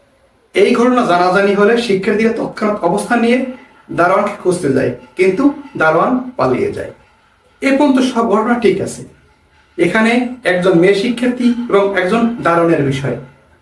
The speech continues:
তাহলে এই সংঘর্ষের ঘটনাটি ঘটলো কেন? এখানে তো ওই দারোয়ানকে এনে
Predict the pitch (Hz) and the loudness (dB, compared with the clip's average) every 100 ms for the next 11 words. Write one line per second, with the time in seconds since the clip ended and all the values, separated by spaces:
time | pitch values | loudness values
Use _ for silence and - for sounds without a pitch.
0 | _ _ _ _ _ 196 220 247 190 - | _ _ _ _ _ -2 2 2 0 0
1 | 180 190 190 220 262 294 277 214 208 190 | 2 2 2 0 2 2 2 2 2 2
2 | 143 143 135 - - 113 - _ _ _ | 0 -2 -2 -2 -6 -10 -18 _ _ _
3 | _ - 202 214 277 269 269 240 214 185 | _ -2 -2 0 0 2 2 2 2 2
4 | 208 220 233 233 - 196 214 247 - | 2 0 0 -2 0 0 0 -2 -8